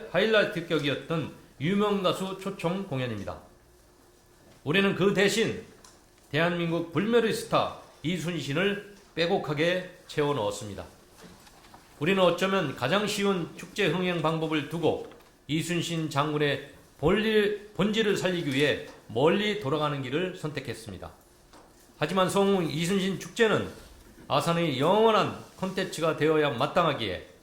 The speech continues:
눈앞의 흥행보다 이순신 장군의 정신과 가치를 선양하는 데 집중해야 하는 것이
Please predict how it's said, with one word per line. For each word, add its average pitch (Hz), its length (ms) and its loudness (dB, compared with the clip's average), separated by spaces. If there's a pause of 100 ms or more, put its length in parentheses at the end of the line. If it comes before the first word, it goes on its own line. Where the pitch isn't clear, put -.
(300)
눈앞의 185 640 2
흥행보다 190 640 0 (800)
이순신 175 480 0
장군의 160 480 0
정신과 196 640 0
가치를 196 480 0
선양하는 190 580 0
데 156 320 0 (480)
집중해야 190 680 0
하는 165 160 -2
것이 156 500 -4